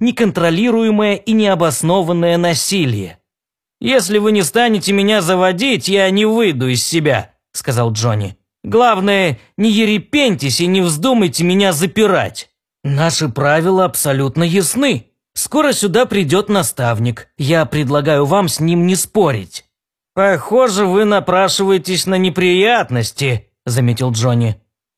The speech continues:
"Ладно, малыш, делайте то, что считаете нужным. И я буду делать то, что считаю нужным".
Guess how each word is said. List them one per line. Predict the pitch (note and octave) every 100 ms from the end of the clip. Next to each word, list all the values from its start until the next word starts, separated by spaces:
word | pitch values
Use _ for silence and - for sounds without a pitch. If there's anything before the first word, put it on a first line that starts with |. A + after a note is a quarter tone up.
| -
"Ладно, | C#3+ C4+ A3 B2+ B2+
малыш, | A#2+ B2+ B2 B2+ - _ _ _ -
делайте | - C#4+ A3 C#3 F3
то, | - B3+
что | G3 - E3
считаете | - F3 F#3+ F3 D#3 - F3+
нужным. | D3+ A#2 G#2 A#2+ A2 - _ _ _ _
И | -
я | C#4+ F3 D#3+ C3+
буду | C#3+ C#3
делать | C3+ D#3 C#3+ B2+ -
то, | B3+ A3 A2 _ _
что | - - E3+
считаю | C3 - F3 F#3+ E3 D#3+
нужным". | E3+ F3 D3 A2 G#2+ F#2 F#2+